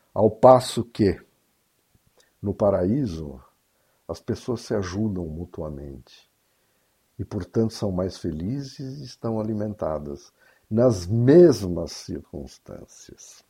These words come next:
Utilizando essa pequena história, essa pequena metáfora,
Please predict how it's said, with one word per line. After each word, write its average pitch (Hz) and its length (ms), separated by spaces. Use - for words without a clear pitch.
Utilizando 151 1120
essa - 240
pequena 156 540
história, 101 480
essa - 200
pequena 104 400
metáfora, 78 760